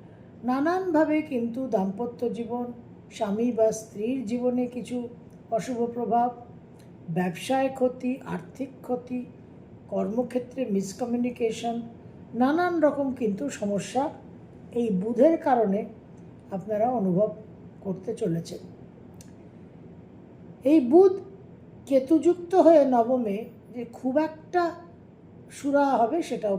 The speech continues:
কিন্তু নয়। সিদ্ধান্ত নিতে খুব বুঝে শুনে কিন্তু আপনাদের এগোতে হবে। শুক্র আপনাদের সিক্সথ আর ইলেভেন্থের লর্ড অগস্টের কুড়ি তারিখ অবধি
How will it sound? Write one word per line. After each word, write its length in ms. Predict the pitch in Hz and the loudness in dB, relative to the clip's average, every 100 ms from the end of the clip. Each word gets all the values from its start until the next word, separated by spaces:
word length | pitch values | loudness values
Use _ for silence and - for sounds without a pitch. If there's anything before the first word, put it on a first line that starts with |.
| 190 | -4
কিন্তু 220 | 175 160 165 | -6 -6 -10
নয়। 160 | 170 - | -10 -10
সিদ্ধান্ত 500 | 294 285 247 311 311 302 247 | -10 -8 -6 -6 -4 -4 -4
নিতে 260 | 226 - 262 262 - - - - | -4 -2 -4 -4 -10 -20 -20 -6
খুব 160 | 277 302 196 | -2 -2 0
বুঝে 220 | 202 220 - | -2 -2 -2
শুনে 180 | 247 247 202 | -4 -4 -4
কিন্তু 180 | 180 214 175 | -4 -4 -6
আপনাদের 320 | - 185 220 185 | -6 -6 -4 -6
এগোতে 260 | 151 - - | -8 -12 -12
হবে। 160 | - - - - - - - - - - - - - - - - - | -12 -14 -20 -20 -20 -20 -20 -20 -20 -20 -20 -20 -20 -20 -20 -12 4
শুক্র 380 | 311 311 - 359 381 339 | 4 4 0 6 6 6
আপনাদের 440 | 349 330 320 349 330 - | 4 2 2 2 0 -2
সিক্সথ 360 | 359 - - - | -4 -4 -6 0
আর 80 | 320 320 240 | 0 0 2
ইলেভেন্থের 600 | 269 277 285 277 269 220 185 | 4 4 0 -2 -2 2 4
লর্ড 220 | 202 - - - - - - - - 226 | 2 0 -8 -18 -20 -20 -20 -20 2 4
অগস্টের 460 | 233 320 - 330 302 - | 6 4 2 -4 -4 2
কুড়ি 220 | 320 370 370 | 8 8 8
তারিখ 260 | 311 262 - | 4 4 -2
অবধি 280 | 185 165 240 | -2 -2 -2